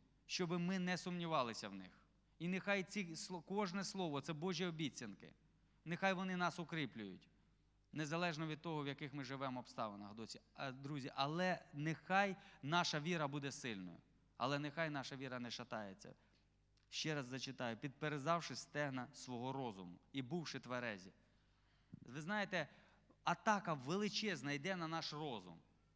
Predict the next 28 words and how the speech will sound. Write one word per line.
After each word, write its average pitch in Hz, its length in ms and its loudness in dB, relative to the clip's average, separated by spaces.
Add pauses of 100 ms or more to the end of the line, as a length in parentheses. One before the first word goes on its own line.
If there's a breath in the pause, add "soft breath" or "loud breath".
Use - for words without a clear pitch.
(120)
в - 40 -14
сьогоднішньому 143 720 -4
світі. 110 460 -8 (580)
Реально 175 540 4
величезна 139 580 -2
атака. 104 400 -4 (240 loud breath)
Починаючи 151 640 0
з 110 80 -4
алкоголю, 170 720 2
уже 147 220 -6
багато 151 420 0
років. 147 400 -4 (380 loud breath)
На 151 180 0
що 208 200 2
акцент? 151 520 2 (540)
Щоб 185 240 0
людина 185 360 0
відключила 160 560 -2
свій 156 200 -4
розум. 107 380 -6 (920 soft breath)
Наркотики — 165 600 0
ще - 180 2
гірша, 135 560 0 (320)
е, 117 40 -8
ситуація. 120 800 0
Для 139 200 -4
чого 147 340 -2
на-, 123 180 -6